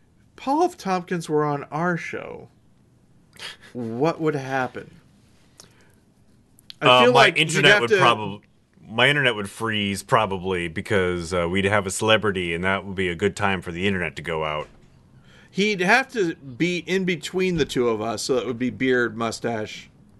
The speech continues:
Speaker 1: clean shaven,
Speaker 2: <laughs>
Speaker 1: unless, unless he had gotten rid of the mustache, which, which was weird, 'cause I
Speaker 2: Why would
Speaker 1: think
Speaker 2: he get
Speaker 1: he
Speaker 2: rid of the
Speaker 1: had,
Speaker 2: mustache?
Speaker 1: I,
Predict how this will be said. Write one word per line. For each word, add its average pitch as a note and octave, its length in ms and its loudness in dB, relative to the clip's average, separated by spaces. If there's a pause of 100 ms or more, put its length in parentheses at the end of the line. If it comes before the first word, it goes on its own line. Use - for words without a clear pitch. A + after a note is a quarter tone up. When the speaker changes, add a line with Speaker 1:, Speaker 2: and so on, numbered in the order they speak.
(960)
Speaker 1:
clean C3+ 220 2
shaven, B2+ 500 4
Speaker 2:
<laughs> - 60 -20
Speaker 1:
unless, D#3 840 2 (380)
unless E3 380 0
he D3+ 220 -2
had B2+ 140 2
gotten C#3 280 2
rid D3+ 100 2
of C#3 60 -2
the B2+ 40 -4
mustache, C#3 380 -2 (220)
which, A#3+ 280 2 (120)
which G#3+ 340 0
was G3 240 -2
weird, E3 640 0 (600)
'cause F3+ 180 2
I F#3 60 4
Speaker 2:
Why C#3+ 100 8
would E3 100 6
Speaker 1:
think E3+ 40 4
Speaker 2:
he E3 60 4
get F3+ 100 6
Speaker 1:
he E3 60 4
Speaker 2:
rid - 20 4
of D#3 60 4
the E3 40 6
Speaker 1:
had, E3+ 80 4
Speaker 2:
mustache? - 500 -2 (340)
Speaker 1:
I, F3 200 4